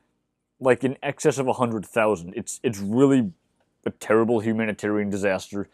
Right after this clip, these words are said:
and when it happened, it shocked the world. So then the Japanese have to start grappling with this question. Well, if the Japanese were descended from the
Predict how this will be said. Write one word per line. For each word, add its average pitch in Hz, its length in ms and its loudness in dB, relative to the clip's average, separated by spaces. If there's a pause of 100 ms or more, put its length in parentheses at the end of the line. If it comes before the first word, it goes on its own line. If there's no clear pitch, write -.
(360)
and 107 260 -2
when 104 100 -2
it - 140 -10
happened, 190 580 -2 (280)
it 123 160 -6
shocked - 440 -4
the 101 80 -4
world. 98 460 0 (760)
So 123 920 2 (580)
then 147 260 2
the 190 60 2
Japanese 160 560 4
have 143 120 0
to 139 60 -6
start 127 240 0
grappling 117 500 2
with 98 140 -10
this 90 160 -14
question. 101 600 -2
Well, 127 240 6
if 123 100 2
the 117 80 -4
Japanese 117 680 2
were 110 140 0
descended 127 500 -4
from 101 240 -6
the 85 120 -10